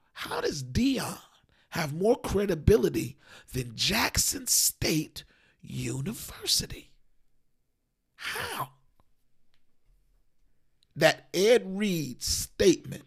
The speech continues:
would be, "Deion was right." Now,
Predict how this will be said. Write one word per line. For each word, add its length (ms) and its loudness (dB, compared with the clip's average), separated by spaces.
would 240 -10
be, 360 -8
"Deion 800 2
was 160 0
right." 340 -2
Now, 320 0